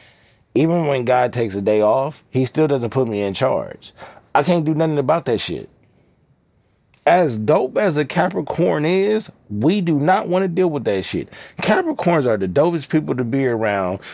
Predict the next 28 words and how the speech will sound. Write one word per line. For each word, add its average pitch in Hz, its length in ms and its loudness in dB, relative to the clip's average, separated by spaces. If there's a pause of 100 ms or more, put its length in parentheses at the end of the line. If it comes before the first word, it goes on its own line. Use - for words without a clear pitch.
(120)
but 98 160 2
don't 170 200 4
care 175 220 0
to 156 80 -2
be 147 160 -2
around 156 320 0
a 147 80 -4
lot 151 180 0
of 143 80 -4
people 180 280 -4
sometimes. 60 800 -8 (800)
Hell 233 440 2
yeah, 208 260 0
I - 20 2
like 180 240 -2
to 139 240 -2
exercise 143 580 0
my, 127 400 0
my 135 200 0
introvert, 139 720 0 (200)
um, 113 720 0 (1000)
whatever 147 440 0
you 131 120 -2
wanna 127 200 -2
call 127 340 -2
it. - 100 -6
Hell 233 360 0
yeah. 101 600 -2